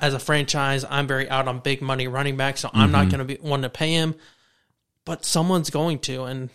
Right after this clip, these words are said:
Speaker 1: I don't know. He's an interesting case to me.
Speaker 2: Yeah.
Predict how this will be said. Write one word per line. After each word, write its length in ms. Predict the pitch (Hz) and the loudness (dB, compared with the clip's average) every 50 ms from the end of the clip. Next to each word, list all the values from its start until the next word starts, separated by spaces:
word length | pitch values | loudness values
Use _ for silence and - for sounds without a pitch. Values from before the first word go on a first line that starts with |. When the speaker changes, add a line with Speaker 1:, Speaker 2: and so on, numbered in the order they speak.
| _ _ _ _ | _ _ _ _
Speaker 1:
I 60 | - 135 | -6 -4
don't 80 | 127 | -4
know. 100 | 123 120 120 | -4 -6 -8
He's 280 | - - 156 135 131 | -4 -4 -2 -2 -2
an 140 | 127 123 117 | -4 -6 -6
interesting 420 | - 131 123 - - - - - - | -6 -6 -6 -8 -10 -12 -12 -14 -12
case 240 | - - - - - | -14 -12 -12 -12 -10
to 80 | - - | -10 -10
me. 100 | - 139 135 - - - _ _ _ _ _ _ _ _ | -10 -12 -12 -14 -18 -20 _ _ _ _ _ _ _ _
Speaker 2:
Yeah. 400 | - 110 107 107 107 104 101 95 | 4 6 8 10 10 8 8 4